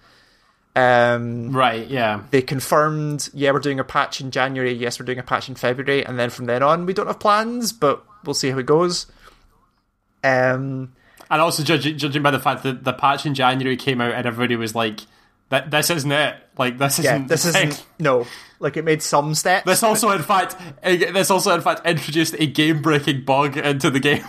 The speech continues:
Speaker 2: <laughs>
Speaker 1: Yep.
Speaker 2: that deletes people's save files.
Speaker 1: Yep.
Speaker 2: <laughs> It's great.
Speaker 1: And also, it broke the, the patch they added to fix one of the story missions, broke the story mission in a different way,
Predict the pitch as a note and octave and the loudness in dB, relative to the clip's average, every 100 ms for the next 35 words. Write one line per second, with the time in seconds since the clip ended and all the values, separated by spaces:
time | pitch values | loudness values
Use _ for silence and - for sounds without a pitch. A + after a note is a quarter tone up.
0 | - - C3+ C#3+ E3 D3 E3+ D3+ D#3 - | -16 -10 -2 2 2 2 2 2 2 2
1 | F#3 F3+ E3 - D3 - D3+ C#3+ D3 C#3 | 2 2 2 2 0 0 -2 -2 -4 -4
2 | D3+ C#3+ - D#4 G#4+ - - - D#3 E3+ | 2 2 2 2 2 2 -2 0 2 2
3 | - - - D#3+ D#3+ D3+ F3 D#3 D3 C#3+ | 0 -6 -2 2 2 2 2 4 2 0
4 | D3+ D3 B2+ D3 D3+ - - - - - | -2 -2 0 -2 -2 -8 -16 -20 -20 -20
5 | - C#3+ C#3+ B2+ - D3 C#3+ - D3 C#3 | -6 -2 0 -2 0 0 0 2 2 2
6 | C#3+ B2+ - C3 D3 - D3 C3 - C#3 | 0 -6 -10 -2 -2 0 -2 -2 0 0
7 | C3+ C3 C#3+ C3 A#2+ B2 C#3 C#3 - C#3+ | 0 -2 -2 -4 -4 0 0 0 0 0
8 | C3+ B2 C#3 C3 C#3 - D3+ D3+ C#3+ C#3 | 0 -2 -2 0 2 0 -2 -2 -2 -2